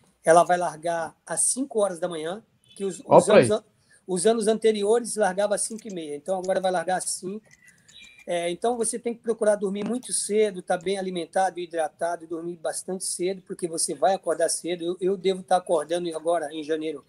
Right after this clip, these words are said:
Speaker 1: uma hora da manhã, pra correr às cinco. E saio ali do Animal Kingdom, né? Pego o ônibus, o ônibus da Elite e tal, e pra largar.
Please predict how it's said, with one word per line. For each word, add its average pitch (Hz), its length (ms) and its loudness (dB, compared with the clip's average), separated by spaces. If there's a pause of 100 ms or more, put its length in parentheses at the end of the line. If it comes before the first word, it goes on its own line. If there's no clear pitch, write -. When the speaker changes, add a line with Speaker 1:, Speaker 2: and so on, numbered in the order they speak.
(280)
Speaker 1:
uma 175 220 2
hora 165 240 4
da 156 100 2
manhã, 156 380 -2 (320)
pra 151 160 -4
correr 151 300 -2
às 156 120 0
cinco. 175 480 -8 (760)
E 151 720 -4 (160)
saio 185 440 8
ali 175 200 6
do 165 140 2
Animal 160 320 2
Kingdom, 170 460 -4
né? 151 120 0
Pego 156 300 -4
o 147 60 -2
ônibus, 147 400 -4 (320)
o 151 100 -2
ônibus 143 240 -4
da 147 140 0
Elite 180 480 -4
e 143 40 -16
tal, 185 480 2
e 139 160 -8 (1160)
pra 160 160 8
largar. 160 560 6